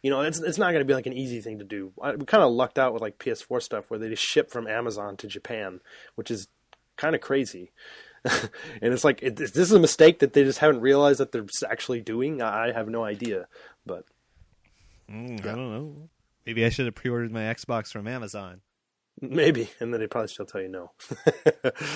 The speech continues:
Speaker 1: But cool. Well, unless you guys have, don't have anything else, well, unless you guys have something else to say,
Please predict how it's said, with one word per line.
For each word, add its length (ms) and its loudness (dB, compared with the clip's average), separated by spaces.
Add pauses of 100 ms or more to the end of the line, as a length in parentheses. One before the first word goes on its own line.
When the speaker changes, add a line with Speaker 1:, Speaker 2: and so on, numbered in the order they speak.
(880)
Speaker 1:
But 200 -10 (920)
cool. 680 -2 (440)
Well, 800 -2
unless 240 -4
you 60 -4
guys 220 0
have, 180 -2 (100)
don't 200 -4
have 120 -6
anything 280 -6
else, 260 -8 (120)
well, 140 -6
unless 160 -6
you 60 -6
guys 140 0
have 340 0 (240)
something 320 -8
else 200 -8
to 100 -16
say, 520 -6